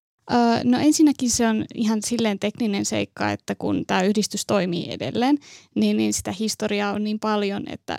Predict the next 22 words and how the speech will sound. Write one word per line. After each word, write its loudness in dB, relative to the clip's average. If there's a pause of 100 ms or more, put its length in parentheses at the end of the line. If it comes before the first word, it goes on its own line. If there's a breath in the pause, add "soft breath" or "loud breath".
(120)
jonkunlainen 4
rajaus 2
on 0
pakko -4
tehdä. -2 (400 loud breath)
Ja -2 (100)
tota, -2
sit 0
mä 2
päädyin 4
tähän -2
kaksituhatta -4
yksitoista 0 (200)
rajaukseen 0
sen -2
takia, -2
koska -4 (540 loud breath)
siinä 4
tavallaan 2
tulee 2
se -2 (180)
kaari 2